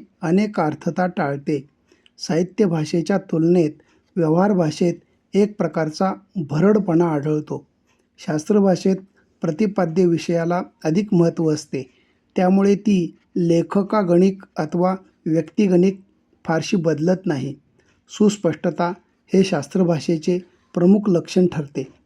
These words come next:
शब्द आणि त्याचा अर्थ यांचा एकास एक संबंध असतो आणि तो सर्व विवेचनात एकच असतो.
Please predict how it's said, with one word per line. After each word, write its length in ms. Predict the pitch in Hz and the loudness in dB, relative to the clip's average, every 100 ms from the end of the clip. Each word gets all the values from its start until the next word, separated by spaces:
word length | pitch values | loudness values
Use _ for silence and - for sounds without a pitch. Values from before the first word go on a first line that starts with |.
| _ _ _ _ - | _ _ _ _ -2
शब्द 260 | 202 190 202 | -2 0 0
आणि 220 | 190 196 | 2 2
त्याचा 300 | 190 175 196 - | 2 -2 -4 0
अर्थ 320 | 185 180 175 151 - _ | 0 0 -2 -2 -8 _
यांचा 340 | 170 165 175 190 - | -2 0 0 -2 -4
एकास 440 | 165 156 208 202 - | -4 -2 0 -2 0
एक 160 | 190 | -2
संबंध 500 | - 175 165 175 185 | -2 0 2 2 4
असतो 480 | 180 156 - 160 143 _ _ _ _ | 2 -2 -4 -6 -6 _ _ _ _
आणि 220 | 180 175 185 | 0 2 2
तो 60 | 196 | 0
सर्व 420 | 190 175 190 202 | 0 2 4 2
विवेचनात 560 | 165 160 165 175 165 147 - _ | 2 0 0 2 0 0 -8 _
एकच 340 | 175 180 196 | 0 2 0
असतो. 380 | 165 147 - 143 | 0 -4 -8 -10